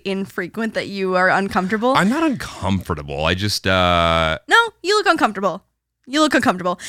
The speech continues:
Speaker 1: Anyways, um, okay, let me see what other kind of questions I have, uh, for the people. 'Cause I just feel like this is such a great opportunity to learn about the fuckboy, the species. You know, where they, uh, inhabit and how they work, what they eat,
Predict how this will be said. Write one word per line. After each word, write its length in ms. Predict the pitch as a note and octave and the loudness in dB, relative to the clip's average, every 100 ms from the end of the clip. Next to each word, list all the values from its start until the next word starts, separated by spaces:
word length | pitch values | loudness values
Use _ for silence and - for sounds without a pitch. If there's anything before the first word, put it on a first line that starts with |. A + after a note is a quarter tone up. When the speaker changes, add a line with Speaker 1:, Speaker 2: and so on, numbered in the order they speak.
| - | -4
Speaker 1:
Anyways, 320 | B4 G4 E4 - | 0 2 2 2
um, 220 | D#4 D#4 | 2 2
okay, 180 | D#4 D#4+ | 0 -2
let 120 | D4 | 0
me 80 | D#4+ | 0
see 100 | G4 | 0
what 80 | G#4+ | 2
other 100 | F#4 | 2
kind 120 | G4+ | 2
of 60 | F4 | 0
questions 320 | C4 B3 A3+ | 0 -2 0
I 80 | G#3 | -2
have, 360 | G#3+ F#3 F3+ F3+ | 2 2 2 0
uh, 380 | - G3+ F#3+ G3+ | 0 2 2 0
for 180 | - A3 | -2 -6
the 80 | |
people. 440 | G#3 - A3+ A#3+ - | -6 -10 -12 -10 -10
'Cause 80 | - | -4
I 40 | |
just 200 | C4 C#4+ - | -2 -2 -2
feel 160 | F#4 | 0
like 120 | D#4+ | 2
this 100 | B3 A#3+ | 0 -2
is 60 | |
such 120 | B3+ | -2
a 60 | D4+ | -2
great 300 | A#3 A#3 A#3+ | 0 0 2
opportunity 500 | B3+ A3+ - A#3+ A3 | 2 0 -2 -2 -2
to 100 | G3+ | -4
learn 560 | G3 G3+ B3 A#3 E3 F3 | -4 0 2 2 0 -4
about 400 | G3 G3+ F#3+ - | -2 0 0 -4
the 60 | G3 | -6
fuckboy, 680 | - D3+ - D#3 D2 D#2 | -2 -2 -2 -6 -6 -6
the 60 | A#3 | -4
species. 840 | - - B3 C#4 - D#3+ - - - - _ _ | -4 -4 -4 -4 -8 -12 -14 -16 -18 -20 _ _
You 100 | A3 | 0
know, 220 | G3+ A3+ | 2 2
where 400 | A3 G3+ A3 A#3+ | 2 2 4 4
they, 340 | A#3 A#3 A#3+ A#3 | 2 0 2 2
uh, 480 | A3+ A3 A3 G#3+ - | 4 4 2 0 -2
inhabit 680 | A3 F#3+ - G3+ B3+ B2 G#2 | -6 -6 2 2 2 0 -2
and 80 | |
how 260 | F#3 F#3 F#3 | -2 0 0
they 140 | A3 | 0
work, 540 | G#3+ F3+ A3+ - - - _ _ _ - | -2 -2 -4 -4 -10 -20 _ _ _ -14
what 120 | A3 | -8
they 160 | G3+ - | -8 -6
eat, 360 | G3+ A3 B3+ | -4 -2 -4